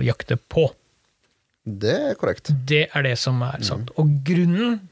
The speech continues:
Speaker 1: til dette, grunnen til at det rammer oss i Norge, det er fordi at det, dette er land som er en del av E U og E Ø S. Sånn at derfor så er vi med i den,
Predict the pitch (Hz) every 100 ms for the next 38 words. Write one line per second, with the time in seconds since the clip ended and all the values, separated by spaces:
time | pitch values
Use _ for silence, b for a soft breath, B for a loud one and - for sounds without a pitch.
0 | _ _ - 175 170 170 165 - 180 160
1 | 156 139 143 143 151 139 131 131 - 147
2 | 147 120 156 226 B B B B B B
3 | B B B B B _ 190 214 196 175
4 | 147 165 180 - 165 160 156 139 175 247
5 | - - 156 143 139 143 - 156 143 127
6 | 127 131 - 151 131 139 226 - _ _
7 | - 135 - 131 123 - 113 - - -
8 | - - - _ _ _ - 135 123 123
9 | 123 120 - 117 - 127 127 131 131 123
10 | 123 123